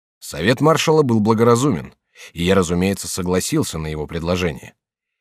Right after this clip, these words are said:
Не прошло и десяти минут, как перед нами предстала графиня Делла Гонда.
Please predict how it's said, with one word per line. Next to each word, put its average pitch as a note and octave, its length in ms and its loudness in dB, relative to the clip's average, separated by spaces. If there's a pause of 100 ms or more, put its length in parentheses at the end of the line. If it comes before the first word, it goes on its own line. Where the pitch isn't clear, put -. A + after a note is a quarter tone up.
(280)
Не A2 120 2
прошло C#3+ 360 2
и B2 140 -2
десяти A2+ 400 -2
минут, G#2+ 420 2 (260)
как D#3 180 -2
перед A#2+ 240 0
нами B2+ 240 2
предстала A2+ 580 0
графиня G2 580 0
Делла D#2+ 340 -6
Гонда. D2+ 540 -8